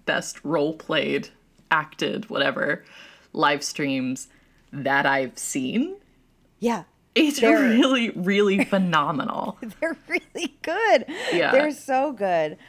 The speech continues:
Speaker 2: Uh, and, and honestly, I think it's, it's really fun to, to, um, stick these really experienced role players, really, really, um, fun role players into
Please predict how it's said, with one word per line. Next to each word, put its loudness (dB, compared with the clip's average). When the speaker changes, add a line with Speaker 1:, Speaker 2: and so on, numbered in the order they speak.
Speaker 2:
Uh, 2
and, -4
and -4
honestly, -2
I 2
think -6
it's, -10
it's -4
really 0
fun -4
to, -6
to, -4
um, -8
stick -14
these -12
really -4
experienced -6
role -4
players, -8
really, -6
really, -6
um, -10
fun 2
role 2
players -6
into -8